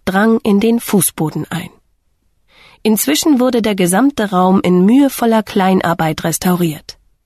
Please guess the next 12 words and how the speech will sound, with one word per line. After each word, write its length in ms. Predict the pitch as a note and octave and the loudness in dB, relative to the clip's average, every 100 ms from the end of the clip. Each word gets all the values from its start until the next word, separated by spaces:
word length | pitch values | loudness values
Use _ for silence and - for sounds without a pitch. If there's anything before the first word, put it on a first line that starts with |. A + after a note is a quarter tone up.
| _ _ - - | _ _ -20 -8
Unter 360 | - E3+ E3+ - | -2 0 0 0
anderem 420 | F#3+ A3 A#3+ B3+ - - _ | 2 2 2 0 -2 -14 _
wurde 320 | F#3 A3+ G#3 | 0 2 2
jede 480 | G#3 F3+ B3 D4 C#4+ | 2 2 2 2 0
der 220 | C4 F3+ | -2 -4
zehntausend 800 | - - B3+ B3+ - G#3+ G#3 G#3 | -4 -2 0 0 0 0 0 2
Muschelschalen 840 | G3+ A#3 - E3+ - F3+ E3+ F3 F3+ | 0 0 0 0 0 0 2 2 2
in 160 | F#3+ | 0
der 120 | G3+ | 0
Kuppel 440 | F#3+ - F#3+ E3 D#3+ - _ | -2 -4 -2 -2 -4 -8 _
neu 300 | G#3+ F#3+ D#3+ | 2 2 0
vergoldet. 760 | D3 F3+ - F3+ D3+ - - | -4 -6 -2 -4 -4 -10 -18